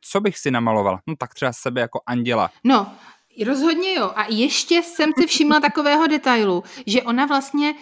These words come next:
Speaker 2: eh, udělala takový ten oválný obraz v tom rámu, který si dříve lidé dávali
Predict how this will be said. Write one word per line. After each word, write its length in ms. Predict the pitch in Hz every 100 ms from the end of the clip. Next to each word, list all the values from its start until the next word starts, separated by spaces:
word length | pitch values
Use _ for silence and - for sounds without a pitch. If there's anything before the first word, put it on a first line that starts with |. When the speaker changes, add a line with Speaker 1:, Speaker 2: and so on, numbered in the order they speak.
| - -
Speaker 2:
eh, 100 | 247
udělala 380 | 247 254 269
takový 240 | 277 277 277
ten 160 | 294 285
oválný 600 | 247 240 262 262 294 320
obraz 480 | 262 247 247 262 -
v 120 | 233 -
tom 220 | 190 185
rámu, 800 | 190 226 226 233 226 214 196 202
který 360 | - 254 262
si 360 | 269 - 294 285
dříve 420 | 220 208 226 233 269
lidé 380 | 262 240 254
dávali 640 | 247 233 226 233 247 254